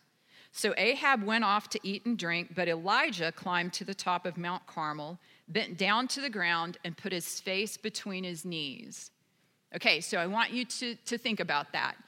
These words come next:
He bent down to the ground and he put his face between his knees, which I can't even do.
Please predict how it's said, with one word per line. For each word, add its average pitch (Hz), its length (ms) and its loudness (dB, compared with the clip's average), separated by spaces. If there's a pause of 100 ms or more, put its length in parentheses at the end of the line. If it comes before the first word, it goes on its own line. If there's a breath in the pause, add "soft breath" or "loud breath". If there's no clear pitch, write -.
(240 loud breath)
He 247 240 0
bent 196 480 2
down 233 480 6
to 302 180 -6
the 285 100 -4
ground 196 680 0
and 175 140 -4
he 175 80 -4
put - 260 -4
his 185 240 2
face 277 640 8
between 233 460 6
his 214 180 6
knees, 185 460 4
which 170 200 -4
I 190 100 2
can't 190 340 -4
even 160 320 -4
do. 147 180 -2